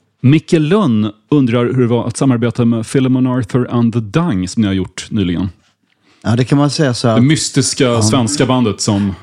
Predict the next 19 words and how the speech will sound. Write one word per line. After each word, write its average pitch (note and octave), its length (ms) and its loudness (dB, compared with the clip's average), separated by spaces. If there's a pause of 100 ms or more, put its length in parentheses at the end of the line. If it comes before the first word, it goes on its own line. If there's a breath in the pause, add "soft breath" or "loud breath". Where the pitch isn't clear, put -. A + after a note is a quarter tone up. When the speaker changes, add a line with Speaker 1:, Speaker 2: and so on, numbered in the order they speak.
(160 loud breath)
Speaker 2:
Ja. G2+ 280 -2
Speaker 1:
gjorde A2 200 0
en G#2 240 -2 (960 soft breath)
legendarisk A#2+ 480 2
skiva A#2+ 220 0
nittonhundrasjuttiotvå G#2+ 840 -2
med G#2+ 200 0 (100)
In C3 260 2
kommer A#2 260 0
Gösta, A2+ 580 -2 (140)
en A2+ 320 -6
hit - 380 -6
för G#2 80 -6
de G2+ 100 -2
som G#2 120 -4
inte G2 120 -6
känner F#2 180 -4
till F#2 180 -8
dem. F#2+ 120 -10